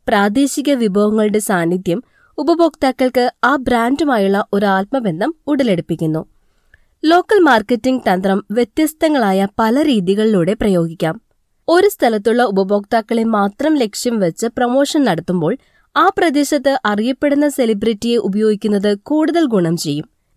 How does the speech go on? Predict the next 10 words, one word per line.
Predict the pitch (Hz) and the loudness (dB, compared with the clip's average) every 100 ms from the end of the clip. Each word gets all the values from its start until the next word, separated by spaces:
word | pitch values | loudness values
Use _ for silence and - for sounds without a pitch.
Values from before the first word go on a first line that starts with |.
| - | -2
പ്രാദേശികമായി | 330 330 359 349 294 294 269 262 | 0 2 2 0 0 0 2 2
നിർമ്മിക്കപ്പെടുന്ന | 240 202 202 208 233 226 226 226 | 2 0 -2 -2 -4 -2 -2 -2
ഉൽപ്പന്നങ്ങൾ, | 196 175 - 196 156 147 254 _ _ - | -2 -2 -2 -2 -2 -2 -6 _ _ -4
നൽകപ്പെടുന്ന | 294 311 330 339 233 202 233 | 0 2 0 -2 -2 -2 -2
സേവനങ്ങൾ | - 202 190 226 226 226 226 202 | 0 0 0 0 0 -2 -2 -2
എന്നിവയെ | 185 180 175 170 233 - | 0 0 0 -2 -2 -2
പിന്തുണയ്ക്കുമ്പോൾ | 208 233 233 170 165 156 185 285 _ _ _ - | 0 2 0 -2 -6 -2 -4 -4 _ _ _ -6
ബിസിനസിന്റെ | 254 330 349 339 349 320 330 | -2 0 2 0 2 0 0
സ്വീകാര്യത | - 220 185 233 196 165 202 | 0 0 0 0 0 -2 0
വർദ്ധിക്കുന്നു. | 320 247 190 - 156 156 | 0 0 -4 -4 -4 -6